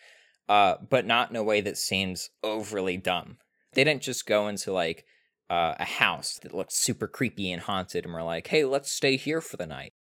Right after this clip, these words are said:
or, "Hey, let's split up." Like, they didn't make those sorts of stupid choices. Their choices came from, uh, real human attributes, such as overconfidence and ambition from, uh, Heather that got them lost. Uh,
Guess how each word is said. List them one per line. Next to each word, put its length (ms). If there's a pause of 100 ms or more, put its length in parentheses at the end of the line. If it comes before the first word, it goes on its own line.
or, 200
"Hey, 220
let's 240
split 300
up." 280
Like, 180
they 80
didn't 160
make 300
those 280
sorts 300
of 100
stupid 300
choices. 540 (340)
Their 180
choices 480
came 380
from, 600 (100)
uh, 280
real 360
human 380
attributes, 580
such 320
as 160
overconfidence 960
and 240
ambition 600
from, 580 (160)
uh, 60
Heather 420 (240)
that 120
got 200
them 120
lost. 420 (580)
Uh, 300